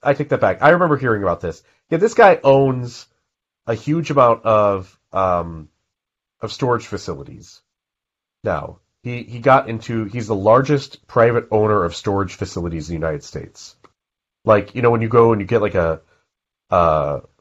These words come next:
like, those, like, U-Haul storage things, or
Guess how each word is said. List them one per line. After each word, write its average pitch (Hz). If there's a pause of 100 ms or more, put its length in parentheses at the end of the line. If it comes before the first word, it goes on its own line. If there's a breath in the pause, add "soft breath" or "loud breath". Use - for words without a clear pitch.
(100)
like, 107
those, 98
like, 92
U-Haul 107
storage 101
things, 104
or 78